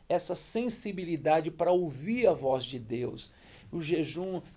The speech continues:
é um momento que você se consagra, é você tá rasgando o teu coração. E o jejum no latim, na língua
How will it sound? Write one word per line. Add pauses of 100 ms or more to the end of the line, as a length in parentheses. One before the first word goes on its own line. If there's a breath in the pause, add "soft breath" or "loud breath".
é
um
momento
que
você
se
consagra,
é
você
tá
rasgando
o
teu
coração. (320 loud breath)
E
o
jejum
no
latim,
na
língua